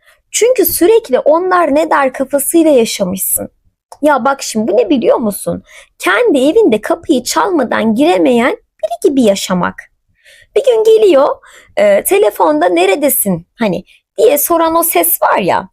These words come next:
Hani normalde basit bir soru olması gerekirken senin içinde alarm gibi çalıyor. Çünkü artık senin beyninde kazınmış.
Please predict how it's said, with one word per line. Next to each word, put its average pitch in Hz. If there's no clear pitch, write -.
Hani 208
normalde 254
basit 302
bir 392
soru 220
olması 226
gerekirken 262
senin 349
içinde 294
alarm 349
gibi 208
çalıyor. -
Çünkü 480
artık 339
senin 349
beyninde 302
kazınmış. 247